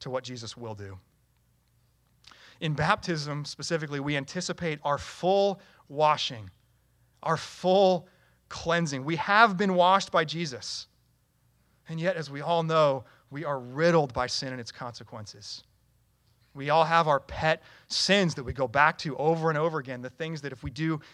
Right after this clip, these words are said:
if you participate in confession with us each and every week, you find yourself confessing frequently,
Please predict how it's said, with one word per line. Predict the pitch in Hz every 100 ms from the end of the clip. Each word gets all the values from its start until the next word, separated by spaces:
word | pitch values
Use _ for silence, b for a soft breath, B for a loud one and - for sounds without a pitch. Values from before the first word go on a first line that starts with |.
| -
if | 143
you |
participate | 165 151 175 170 156
in | 147
confession | 151 - 160 - 151
with | 139
us | 131
each | 175
and | 156
every | 147 139
week, | 160 156
you | 147
find | 151 147
yourself | 139 - 139 -
confessing | 147 - 165 - 143 127 B B
frequently, | - - 180 180 156 127 107